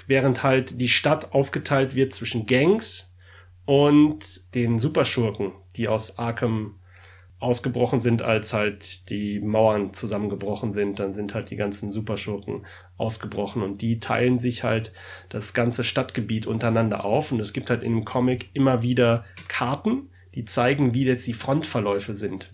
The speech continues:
Wer hat welches Gebiet erobert? Und, äh,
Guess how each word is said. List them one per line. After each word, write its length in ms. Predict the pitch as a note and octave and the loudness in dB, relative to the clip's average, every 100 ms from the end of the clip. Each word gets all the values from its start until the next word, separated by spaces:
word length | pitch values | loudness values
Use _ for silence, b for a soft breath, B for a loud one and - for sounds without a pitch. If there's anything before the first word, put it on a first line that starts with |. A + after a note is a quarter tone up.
| - | -6
Wer 400 | A#2 A2+ A2+ A2+ | 2 4 4 2
hat 220 | A#2+ - | -2 -2
welches 320 | A#2+ A#2+ B2+ | -4 -2 -4
Gebiet 400 | - A#2 C#3+ - | -4 -2 -4 -4
erobert? 640 | - C#3+ C#3 D3 D3 D3 - | -2 2 2 2 0 0 -6
Und, 680 | - B2 A#2 A#2 A2 - - | -4 -2 0 0 -2 -6 -4
äh, 320 | A2+ G#2 | -4 -2